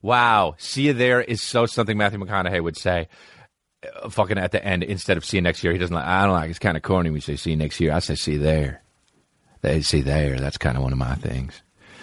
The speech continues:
If two thousand nineteen was be a lot cooler if you did, two thousand twenty was a lot cooler if, like, cooler, you did it. Like, a lot of cooler. Coolers. Get our coolers. Two thousand twenty.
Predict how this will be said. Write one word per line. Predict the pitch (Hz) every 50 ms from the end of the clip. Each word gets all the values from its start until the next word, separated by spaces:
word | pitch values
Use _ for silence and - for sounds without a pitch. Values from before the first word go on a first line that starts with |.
| - - - - - - -
If | - - 76
two | - 117 127
thousand | 131 131 123 110 101 101 85 - _ -
nineteen | 92 92 98 104 95 - - 98 98 98 101 95
was | 82 69 62 - _ -
be | - 80
a | 73
lot | 78 80 71 67
cooler | - - 95 87 82 85
if | 85 - -
you | 87
did, | 78 80 85 85 85 82 80 78 - - _ _ _ _ _ _ _ _ _ _ _ _ _
two | - 82
thousand | 82 82 80 82 80 76 73 -
twenty | - - 85 85 87 87 87 - - _ _ _ _ _ _ _ _ _ _ _ _ _
was | - - 123 123 113 113 - - _ _ _ _ -
a | - - _ _ _ _ _ _ -
lot | - - 76 -
cooler | - 82 76 73 71 71
if, | 69 69 - - - _ -
like, | 65 55 - _ - - _ _ -
cooler, | - 85 82 82 80 76
you | 71 76
did | 69 - 71 64
it. | 64 - - _ _ - _ - -
Like, | - 60 - _ - - -
a | - 60
lot | 62 -
of | -
cooler. | - - 69 67 62 - 87 _ _ _ _ _ _ _ -
Coolers. | - 78 69 64 60 - - - _ _ _ _ _ _ _ - - _
Get | - 71 -
our | 67 69
coolers. | - - 69 67 64 64 - - _ _ _ _ _ _ _ _ _ _ _ _ _ _ -
Two | - 69
thousand | - - 65 73 82 71 -
twenty. | - - 69 64 - -